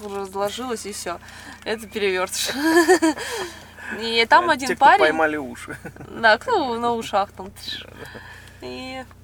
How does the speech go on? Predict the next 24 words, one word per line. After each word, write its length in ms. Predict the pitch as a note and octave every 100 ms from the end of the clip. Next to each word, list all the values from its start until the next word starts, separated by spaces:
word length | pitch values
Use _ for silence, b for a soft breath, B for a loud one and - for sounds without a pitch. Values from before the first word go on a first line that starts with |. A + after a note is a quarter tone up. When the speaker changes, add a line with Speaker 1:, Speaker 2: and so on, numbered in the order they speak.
| - - -
Speaker 1:
один 340 | A#3 A#3+ D4+ C#4
парень, 600 | D4 G4 G#4 F#4+ F#4+ F#4 -
который 280 | - B3+ B3
был 300 | A3 A#3+ A#3
штурманом, 580 | - - A#3+ A#3 A3 A3
он 140 | D4 B3
вроде 240 | B3+ A#3+
как 160 | A3 G#3
был 220 | G#3 G#3+
мотоциклистом, 920 | G3+ - - - C#4+ A#4 - C#4 A3 - B B B -
и 120 | A3
он, 140 | C#4 -
они 280 | A#3+ C#4+
пр-, 440 | C#4 - A3+ A3+ G#3+ -
предлагали 520 | G#3+ G#3+ A3 B3 A3+
сесть, 360 | - A#3 A3 -
чтоб 240 | G3+ -
он 160 | G#3+ G3
поехал. 580 | F3+ F3+ F#3 - - - -
Speaker 2:
Мгм. 220 | B2+ B2
Speaker 1:
Я 100 | G3+
говорю: 200 | G3 G3
"Нет, 200 | G#3 A3+
э, 220 | G#3 G3